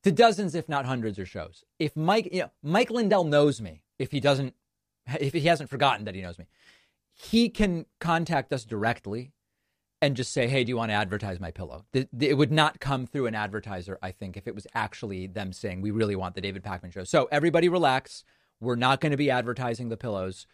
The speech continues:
We're not advertising My Pillow, but a very, very interesting moment. We have a voicemail number, speaking of pillows, two one nine two David P.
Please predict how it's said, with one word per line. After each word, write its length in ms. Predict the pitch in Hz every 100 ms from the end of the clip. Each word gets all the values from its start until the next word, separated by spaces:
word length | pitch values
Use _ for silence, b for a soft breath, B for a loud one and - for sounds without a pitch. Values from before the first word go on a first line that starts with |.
| _ _ -
We're 140 | 113
not 180 | 117 117
advertising 580 | 117 110 110 117 104 107
My 140 | 101
Pillow, 460 | 98 104 87 85 -
but 120 | 113
a 60 | 104
very, 420 | 98 131 127 120
very 340 | 101 113 101 101
interesting 560 | 104 95 92 - 87
moment. 320 | 85 80 76 _ b b b
We 200 | 147 208
have 160 | 220 180
a 60 |
voicemail 540 | 147 233 262 - 147 117
number, 440 | 104 98 92 107
speaking 420 | - - 160 147
of 120 | 117 -
pillows, 560 | 123 98 90 95 - _ _ _ _
two 220 | - 214 208
one 260 | 180 165
nine 480 | 151 151 135 127 123
two 220 | - 165
David 380 | 143 139 117 98
P. 420 | 190 156 95 101